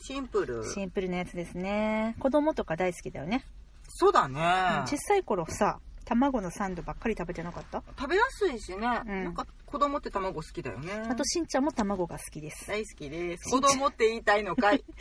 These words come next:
Speaker 2: <laughs> しんちゃんはいつも卵の入ったサンドを選びます。
Speaker 1: <laughs> バレてた。
Speaker 2: <laughs> はい、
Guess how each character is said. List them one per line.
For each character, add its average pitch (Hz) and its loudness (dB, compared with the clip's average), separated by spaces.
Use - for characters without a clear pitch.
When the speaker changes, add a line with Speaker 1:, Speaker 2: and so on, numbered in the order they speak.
Speaker 2:
<laughs> - -8
し - -14
ん 269 -12
ち - 0
ゃ - -4
ん 254 0
は - 4
い 214 -2
つ 349 -4
も 320 2
卵 214 -2
の 180 -4
入 247 4
っ - -6
た 269 -4
サ 175 -2
ン 175 -2
ド 160 -4
を 156 -4
選 156 -6
び 147 -10
ま 208 -2
す。 - -10
Speaker 1:
<laughs> 262 0
バ 160 4
レ 170 -2
て 175 -8
た。 - 4
Speaker 2:
<laughs> - -2
は 359 8
い、 220 2